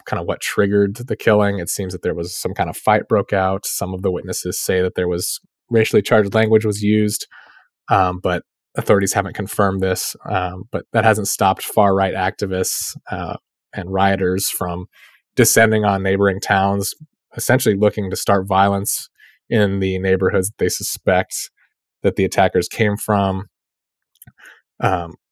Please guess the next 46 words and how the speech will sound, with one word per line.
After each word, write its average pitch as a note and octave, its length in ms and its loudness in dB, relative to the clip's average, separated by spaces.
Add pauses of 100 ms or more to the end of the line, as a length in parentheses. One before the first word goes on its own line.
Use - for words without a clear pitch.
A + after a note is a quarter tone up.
(360)
two B2 180 6
do-, G#2 180 4
over A2 240 2
two A2+ 180 2
dozen G2+ 280 0
people G2+ 240 -2
have F#2+ 80 0
already F#2 200 2
been F#2 160 -2
detained F#2 520 -4
over F#2 180 -6
the E2+ 100 -2
weekend F2+ 320 -4
as F2+ 120 -4
a F#2+ 40 -2
result F#2 380 0
of, F#2+ 280 -6 (160)
of G#2+ 160 -4
kind G2+ 160 -2
of F#2 60 -6
these F#2 140 -4
protests F#2+ 560 -2
that F#2+ 100 -6
have F#2+ 160 -2 (640)
been G2+ 160 6
ongoing G2 560 0
from G2 400 -12 (140)
the G#2+ 80 -4
far G2 300 2
right. G2 300 2 (220)
Um, G#2+ 260 2
and G#2+ 120 -2
it's G#2+ 120 -2
just - 200 -2
as G#2+ 100 -4
part A#2+ 220 4
of A2+ 40 6
the A#2 60 4
greater A2 260 6
trend. A2+ 320 0
We F#2 100 -4
saw G#2 180 0
something G#2+ 220 -2
similar G#2 340 0
in G2 100 -2
Dublin G#2 420 2